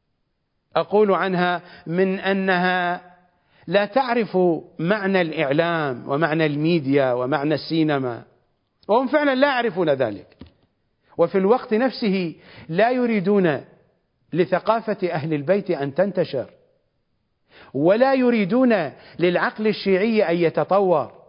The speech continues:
لأنه سيكتشف قذارته، سيكتشف نجاسته،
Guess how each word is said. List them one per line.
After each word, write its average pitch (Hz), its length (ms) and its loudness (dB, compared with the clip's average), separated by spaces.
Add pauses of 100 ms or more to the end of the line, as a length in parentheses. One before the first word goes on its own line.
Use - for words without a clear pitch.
(280)
لأنه 180 880 2 (280)
سيكتشف 185 680 0
قذارته، 160 840 0 (1600)
سيكتشف 175 720 0
نجاسته، 160 920 0